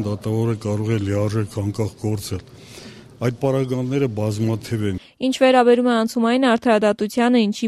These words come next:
Speaker 2: մասին նախընտրական շրջանում խոսել էր վարչապետ Նիկոլ Փաշինյանը, բարձրագույն դատական խորհրդի նախագահ, Սահմանադրական դատարանի նախկին նախագահ Գագիկ Հարությունյանը նշեց, որ համաշխարհային փորձը ուսումնասիրել է, սակայն չգիտի, թե այն, ինչի մասին խոսում են Հայաստանում,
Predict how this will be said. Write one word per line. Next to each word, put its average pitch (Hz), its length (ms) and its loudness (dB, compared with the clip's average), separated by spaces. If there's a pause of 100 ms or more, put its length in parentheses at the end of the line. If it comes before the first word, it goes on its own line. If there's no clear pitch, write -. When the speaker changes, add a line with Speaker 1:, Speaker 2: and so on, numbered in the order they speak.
Speaker 2:
մասին 214 400 0
նախընտրական 214 720 -2
շրջանում 202 480 -2
խոսել 208 400 0
էր 196 80 0
վարչապետ 196 640 -2
Նիկոլ 208 320 0
Փաշինյանը, 269 540 2 (340)
բարձրագույն 254 520 2
դատական 226 440 0
խորհրդի 226 400 0
նախագահ, 220 560 0
Սահմանադրական 208 680 -2
դատարանի 208 500 -2
նախկին 220 480 -2
նախագահ 202 480 -4
Գագիկ 202 320 -2
Հարությունյանը 254 640 0
նշեց, 226 380 0
որ 254 140 6 (360)
համաշխարհային 240 560 2
փորձը 214 320 -2
ուսումնասիրել 226 720 0
է, 247 160 4
սակայն 233 400 -2
չգիտի, 233 480 -2
թե 208 220 0 (100)
այն, 233 320 2
ինչի 226 240 -2
մասին 202 400 -2
խոսում 208 320 -2
են 208 160 0
Հայաստանում, 233 560 0